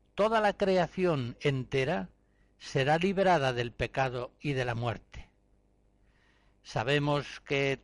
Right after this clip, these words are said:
todo el que ha nacido de Dios no peca, sino que el engendrado de Dios le guarda, y el maligno no llega a tocarle.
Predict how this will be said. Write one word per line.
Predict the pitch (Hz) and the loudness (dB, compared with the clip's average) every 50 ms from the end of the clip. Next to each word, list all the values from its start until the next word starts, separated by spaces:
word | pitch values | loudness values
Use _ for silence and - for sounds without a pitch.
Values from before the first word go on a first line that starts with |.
| _ | _
todo | - 180 196 196 156 139 123 - - - - | 0 2 2 2 2 0 -4 -6 -10 -14 -12
el | - 123 117 110 - | -10 -10 -10 -8 -6
que | - 131 | -4 -4
ha | 131 | -2
nacido | 135 135 127 - 185 170 151 160 147 | -2 -4 -4 -4 -4 -2 0 0 0
de | 151 147 | 0 0
Dios | 143 180 196 202 196 - - - | 0 0 0 0 0 -2 -6 -6
no | 180 185 196 - | -4 -4 -2 -2
peca, | - 240 214 - - 127 101 - - _ _ _ _ _ _ _ _ _ | -2 -4 -4 -4 -6 -6 -6 -8 -12 _ _ _ _ _ _ _ _ _
sino | _ - - - 131 131 131 131 123 | _ -10 -4 -2 -2 -2 -2 -4 -4
que | - 139 | -4 -4
el | 123 120 | -2 -2
engendrado | 120 117 110 - - 127 117 120 120 131 135 139 143 151 156 | -4 -4 -4 -4 -4 -4 -4 -2 0 0 0 2 2 0 0
de | 151 156 151 | 0 0 -2
Dios | 147 170 190 196 180 - - | 0 0 0 0 0 -2 -4
le | 190 190 190 | -2 -2 0
guarda, | 180 208 226 202 175 143 120 110 - - - _ _ _ _ _ _ _ _ _ | 2 4 4 4 2 0 -2 -6 -8 -10 -18 _ _ _ _ _ _ _ _ _
y | - 120 123 | -6 -4 -4
el | 117 117 | -4 -4
maligno | 110 110 110 110 120 147 175 185 190 185 180 180 180 180 175 - _ - | -4 -4 -4 -2 -2 -2 0 0 0 0 0 0 0 -2 -2 -6 _ -8
no | - 123 123 123 | -6 -6 -4 -4
llega | 117 120 131 175 202 202 185 196 185 180 | -6 -4 -2 -2 0 0 2 2 4 2
a | 165 | 2
tocarle. | 151 - 170 147 - 151 131 113 113 104 92 - - | 0 -2 -6 -2 -2 -2 -2 -2 -6 -14 -16 -18 -20